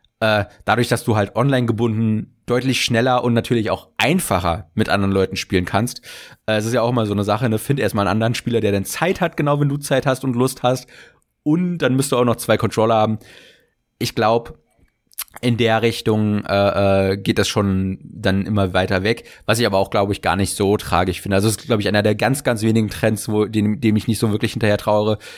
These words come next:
wobei das, glaub ich, für Kinder gerade, äh, dann doch schon ein bisschen schade ist. Aber wie gesagt, da gibt's ja Glück, zum Glück immer noch die Nintendo-Alternative.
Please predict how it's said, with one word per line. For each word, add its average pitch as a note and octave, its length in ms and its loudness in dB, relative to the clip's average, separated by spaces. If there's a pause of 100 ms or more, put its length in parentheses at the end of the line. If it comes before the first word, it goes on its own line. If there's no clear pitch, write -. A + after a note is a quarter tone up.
(180)
wobei A2+ 420 2
das, A2+ 180 0
glaub A2 120 2
ich, G#2 100 -2
für A2 140 0
Kinder A2 320 2
gerade, G2 440 0 (520)
äh, G2+ 480 2
dann G2 100 -2
doch A2+ 200 0
schon A2 140 0
ein - 20 2
bisschen G2 260 0
schade E3 480 0
ist. D#3 360 -2 (340)
Aber A#2 200 2
wie A#2 80 2
gesagt, A2 300 2
da A2+ 60 2
gibt's G#2 180 0
ja G2+ 180 2
Glück, G2+ 280 -2
zum A#2+ 120 -4
Glück A2+ 120 0
immer G#2 160 2
noch G2 120 2
die F#2 280 -4
Nintendo-Alternative. G2 1120 0